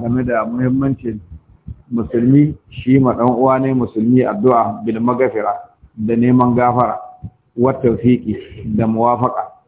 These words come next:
wal hidayati da shari'a, wa sadadi da daidaituwa, wa nahwa zalika da abin da ya kama da wannan. Ya gabata, babu ya gabata game da wannan.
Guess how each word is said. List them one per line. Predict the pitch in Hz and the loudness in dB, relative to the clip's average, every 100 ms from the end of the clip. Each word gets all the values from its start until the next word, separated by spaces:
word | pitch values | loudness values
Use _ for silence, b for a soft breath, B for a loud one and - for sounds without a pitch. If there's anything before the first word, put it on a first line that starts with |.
| _ _ _ - | _ _ _ -6
wal | 139 135 | 0 2
hidayati | 127 117 120 123 127 120 104 - _ - | 2 0 2 2 0 -2 -6 -8 _ -12
da | 123 113 | -6 -4
shari'a, | - 113 131 113 - - - - - - - | -2 2 2 0 -4 -14 -20 -20 -20 -20 -8
wa | 131 139 - | -2 -2 -2
sadadi | 120 131 135 110 98 - - | 0 2 2 0 -6 -10 -4
da | 120 | 0
daidaituwa, | 117 120 113 113 131 131 123 127 - | 2 2 2 0 2 2 0 -6 -12
wa | 123 117 | -4 0
nahwa | 131 127 113 | 2 4 4
zalika | 117 120 120 110 | 0 0 -2 -4
da | 98 | -6
abin | 113 120 | -4 -4
da | 107 | -4
ya | 110 | -8
kama | 107 107 107 | -8 -8 -6
da | 98 | -8
wannan. | 98 101 - - _ _ _ _ _ _ - - _ _ _ _ _ _ - | -12 -14 -20 -20 _ _ _ _ _ _ -20 -20 _ _ _ _ _ _ 0
Ya | 135 135 | 2 2
gabata, | 120 120 120 120 107 104 - | 2 2 2 0 0 -2 -6
babu | 110 117 127 123 | -4 0 2 2
ya | 113 120 | 2 2
gabata | 110 107 120 120 101 | 0 0 0 0 -4
game | 110 113 | -2 -2
da | 104 | 0
wannan. | 110 101 | -2 -4